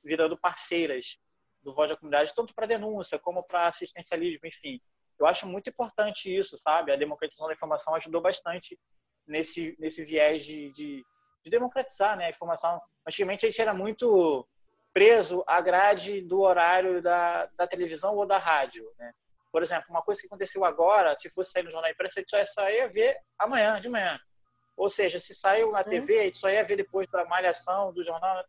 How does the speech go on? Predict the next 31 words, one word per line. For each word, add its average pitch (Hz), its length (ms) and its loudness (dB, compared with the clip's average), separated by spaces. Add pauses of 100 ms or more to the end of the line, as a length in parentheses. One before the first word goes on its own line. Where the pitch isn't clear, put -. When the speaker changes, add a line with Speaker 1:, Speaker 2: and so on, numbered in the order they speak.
(160)
Speaker 1:
da, 156 280 6
da, 156 160 2
do, 160 240 -10
da 165 140 4
novela, 185 540 4 (360)
até 180 240 6
chegar 202 260 4
no 190 120 -4
jornal, 175 480 2
entendeu? 160 340 0 (260)
Então, 214 200 0
com 247 100 0
a 240 40 2
democratização 226 680 2
da 214 60 -2
informação, 196 580 -8
com 185 80 -2
a - 40 0
criação 196 320 -6
das 185 200 -4
páginas 170 580 2
de 156 80 -20
notícias 151 480 -10
das 160 160 2
comunidades, 143 720 -2
com 156 60 -4
a 147 80 -6
criação 170 320 -10
dos 180 100 -6
jornais 165 320 -4
comunitários, 151 640 -2